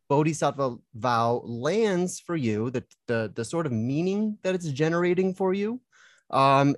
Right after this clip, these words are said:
and really what makes it a little bit different taking this vow here in the twenty-first century, as opposed to, you know, let's say, like, fourteenth century Japan or something like that. Um, so this is gonna be a, a,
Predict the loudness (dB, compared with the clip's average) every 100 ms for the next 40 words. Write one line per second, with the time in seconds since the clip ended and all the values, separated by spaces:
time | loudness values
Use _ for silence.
0 | 0 -2 0 -2 0 0 -2 -2 -2 0
1 | -2 -2 0 -2 -2 -2 0 0 0 -2
2 | -4 -2 0 -2 -2 -6 -2 0 0 0
3 | -4 -2 0 2 2 0 -2 0 -2 -2
4 | -4 -4 -4 -6 -2 -4 -4 -4 -4 -6
5 | _ _ _ _ -2 -2 0 0 0 0
6 | -4 -2 0 0 -2 -4 -4 -2 -4 -4
7 | -2 -2 -4 -8 -8 -8 -6 -6 -6 -8
8 | -8 -8 -8 -10 -12 -12 -12 -14 -16 -14
9 | -12 -12 -12 -12 -12 -12 -18 _ _ _
10 | _ _ _ -2 0 2 0 -2 -6 2
11 | 4 4 4 2 4 6 6 6 4 2